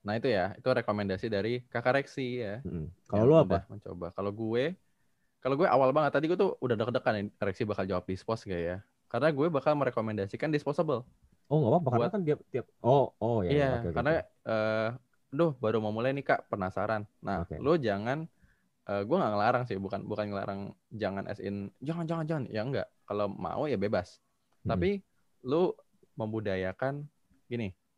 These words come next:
Speaker 1: eh, Sobat Jauh bisa membudayakan ngerasain dulu deg-degannya habis foto, terus habis itu nungguin hasilnya, dirasain dulu gitu.
Speaker 2: Ya.
Speaker 1: Eh, sensasinya. Dari situ baru deh ke tekniknya, ke segala macam gitu. Jadi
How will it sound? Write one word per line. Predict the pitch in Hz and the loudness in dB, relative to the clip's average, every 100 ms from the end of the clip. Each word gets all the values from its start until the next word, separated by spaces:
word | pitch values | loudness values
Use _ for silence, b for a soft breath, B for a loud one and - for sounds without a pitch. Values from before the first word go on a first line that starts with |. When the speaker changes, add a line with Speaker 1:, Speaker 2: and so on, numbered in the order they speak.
| - | -8
Speaker 1:
eh, | 98 | -4
Sobat | 107 101 | -2 -2
Jauh | 117 143 | 0 0
bisa | 123 131 | 0 -2
membudayakan | 131 113 101 95 92 95 127 | -2 -2 -4 -2 -4 -2 -2
ngerasain | 120 107 107 101 | 0 0 0 -2
dulu | 107 120 | 0 -2
deg-degannya | 120 - 95 92 90 87 95 113 | -2 -4 -6 -4 -4 -4 -4 -4
habis | 98 - | -4 -4
foto, | 87 87 95 107 - - | -6 -6 -2 0 -2 -6
terus | 95 110 | -8 -6
habis | 90 95 | -4 -6
itu | 104 | -6
nungguin | 101 92 95 98 | -4 -2 -2 -4
hasilnya, | 92 92 92 95 104 120 - _ _ _ - - - | -6 -6 -6 -6 -6 -8 -12 _ _ _ -20 -18 -16
dirasain | - 110 113 110 107 | -6 0 2 2 2
dulu | 120 127 123 | 2 2 2
gitu. | 120 107 - _ _ | 0 -4 -10 _ _
Speaker 2:
Ya. | 110 104 _ _ _ _ _ _ _ - | 4 4 _ _ _ _ _ _ _ -6
Speaker 1:
Eh, | 104 | -4
sensasinya. | 101 101 104 113 107 92 - _ _ _ | -2 2 2 2 -4 -4 -8 _ _ _
Dari | - 101 | -6 -4
situ | 101 123 | -2 0
baru | 160 151 165 | 4 6 6
deh | 147 139 _ | 4 0 _
ke | - 110 | -2 -2
tekniknya, | 104 101 104 - - 104 101 98 101 | 0 -2 -4 -6 -8 -6 -4 -4 -4
ke | 98 90 | -4 -4
segala | - 92 | -4 -2
macam | 95 92 104 95 | -2 -4 -4 -4
gitu. | 92 95 | -4 -4
Jadi | 147 | -4